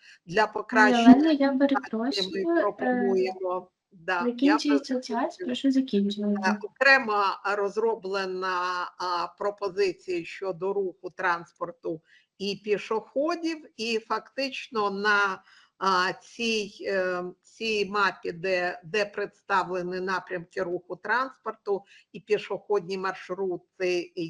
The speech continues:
Speaker 1: я хочу завершувати. І хочу сказати, що розробка такого плану організації території, який сьогодні складається з дванадцяти розділів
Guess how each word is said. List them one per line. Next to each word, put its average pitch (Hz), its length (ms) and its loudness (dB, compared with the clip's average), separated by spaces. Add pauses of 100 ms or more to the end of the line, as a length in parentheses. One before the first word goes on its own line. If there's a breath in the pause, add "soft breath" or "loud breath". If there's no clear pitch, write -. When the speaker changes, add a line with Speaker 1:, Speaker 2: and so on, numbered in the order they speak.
(120)
Speaker 1:
я 180 500 2 (100)
хочу 185 400 0
завершувати. 233 1400 -4 (460 loud breath)
І 220 240 0 (100)
хочу 262 360 0
сказати, 220 720 -2
що 202 720 0
розробка 214 720 0
такого 180 540 -6
плану 190 320 0
організації 180 960 -4 (300 loud breath)
території, 185 760 0
який 175 340 -8
сьогодні 175 540 -4
складається 170 840 -4
з 175 40 -4
дванадцяти 190 680 -2
розділів 175 640 -2